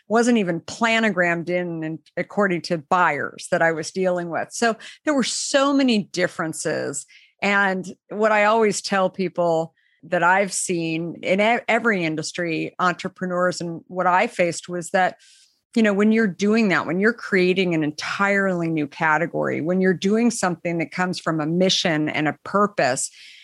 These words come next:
it really is apples to oranges t-, to these experienced people that I was paying so much money to in the early, early days, because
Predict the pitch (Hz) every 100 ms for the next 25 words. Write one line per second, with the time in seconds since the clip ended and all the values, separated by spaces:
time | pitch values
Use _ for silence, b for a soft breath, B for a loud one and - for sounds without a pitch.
0 | B B 233 247 202 240 294 302 269 214
1 | 185 - 156 165 - 175 - - 143 170
2 | 196 143 - - - - - - 175 170
3 | 151 170 165 - 175 - - - - 214
4 | 208 185 165 143 - - - 196 - 151
5 | 147 165 160 165 165 - b - 220 196
6 | 175 - - 240 226 220 180 - 190 196
7 | 190 156 B B - - 208 175 170 180
8 | - 208 214 202 - 190 185 175 190 190
9 | 185 175 165 - b b b - 226 220
10 | 226 220 196